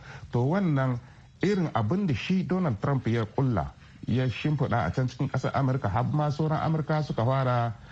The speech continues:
yarda da irin maganganun shi, su ne muke so yanzu Joe Biden ya warware. Ta fannin tattalin arziki,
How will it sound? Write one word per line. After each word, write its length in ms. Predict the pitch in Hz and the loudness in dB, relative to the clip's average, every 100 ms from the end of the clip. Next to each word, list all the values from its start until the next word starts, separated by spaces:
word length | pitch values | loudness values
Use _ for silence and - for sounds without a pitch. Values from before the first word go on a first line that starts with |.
| - - | -8 0
yarda 320 | 110 104 135 | 2 2 0
da 80 | - | 0
irin 200 | 127 113 | 0 2
maganganun 500 | 104 98 98 131 170 | 2 2 2 2 0
shi, 180 | 127 87 - - - | -2 -4 -6 -18 -14
su 160 | - 139 170 | -4 0 2
ne 100 | 143 | 2
muke 320 | 135 131 113 | 0 0 -2
so 300 | 120 131 120 | 2 2 2
yanzu 340 | 104 104 110 | 2 2 2
Joe 180 | 104 160 | 2 2
Biden 440 | 131 131 123 117 107 - - | 2 2 2 0 -4 -8 -2
ya 100 | 87 | 0
warware. 460 | 98 110 80 71 71 - - - | 2 2 0 -2 -4 -8 -20 -4
Ta 80 | 110 | -2
fannin 300 | 101 123 107 | 0 0 0
tattalin 320 | 113 107 123 | 0 0 0
arziki, 480 | 117 131 113 139 | 2 0 0 0